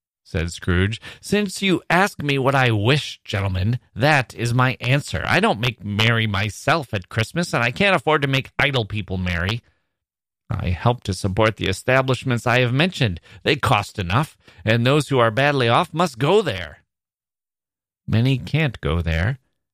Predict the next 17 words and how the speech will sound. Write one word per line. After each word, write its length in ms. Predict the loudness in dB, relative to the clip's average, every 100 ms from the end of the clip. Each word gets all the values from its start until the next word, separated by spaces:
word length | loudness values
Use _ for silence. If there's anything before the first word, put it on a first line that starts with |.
| _
and 180 | 2 4
many 240 | 2 2
would 200 | 0 0
rather 260 | 0 0 0
die." 480 | 0 0 -2 -6 -12 _ _ _ _ _ _ -2
"If 200 | -2 0
they 200 | 0 2
would 220 | 2 2
rather 400 | 4 4 4 2
die," 680 | 2 2 2 0 -2 -4 -6 _ _
said 320 | -4 0 0
Scrooge, 480 | -2 -2 0 0 0
"they 120 | 2
had 180 | 2 2
better 220 | 0 0
do 300 | -2 -2 -2
it 240 | -2 -6